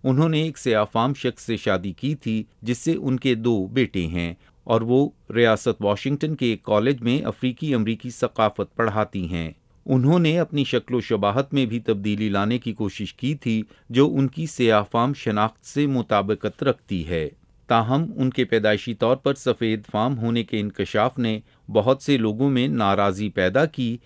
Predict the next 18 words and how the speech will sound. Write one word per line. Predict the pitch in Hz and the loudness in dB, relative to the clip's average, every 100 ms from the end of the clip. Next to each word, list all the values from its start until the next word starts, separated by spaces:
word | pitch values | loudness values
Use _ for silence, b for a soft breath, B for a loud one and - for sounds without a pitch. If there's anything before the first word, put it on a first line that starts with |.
| b | b
جن | 123 135 | 0 2
کا | 143 | 2
خیال | 127 113 110 123 | 0 2 4 4
ہے | 117 151 | 2 0
کہ | 147 | 0
انہوں | 135 110 143 | -2 0 0
نے | 143 143 | 0 -2
خود | - 123 | -2 -6
کو | - 151 | -4 -6
سیاہ | - 113 107 98 - | -2 0 2 0 0
فام | 110 117 95 | 0 0 -2
کہہ | 110 110 - | -2 -2 0
کر | 123 113 b b - | 0 0 b b -8
غیر | 104 101 135 143 | 0 4 4 4
منصفانہ | 123 113 120 110 107 101 101 | 0 0 -2 0 0 0 0
طور | 113 120 | 0 0
پر | - 147 | 0 -2
مراعات | 135 107 101 101 110 | 0 2 4 4 4